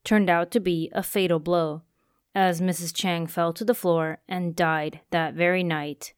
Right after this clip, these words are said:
at around ten P M. Because the teenager who hit her was, well, a minor,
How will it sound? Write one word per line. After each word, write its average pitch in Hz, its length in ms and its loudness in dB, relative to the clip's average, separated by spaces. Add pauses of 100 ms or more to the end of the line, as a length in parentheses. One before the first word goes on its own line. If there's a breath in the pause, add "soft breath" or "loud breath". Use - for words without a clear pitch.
at 165 140 -2
around 156 340 -4
ten 165 220 -6
P 160 240 -6
M. 160 260 -4 (1400)
Because 226 320 4
the 285 80 0
teenager 190 460 2
who 175 160 -4
hit 185 240 2
her 170 180 2
was, 160 400 -4 (160)
well, 165 600 -4 (200)
a 170 120 -4
minor, 175 500 0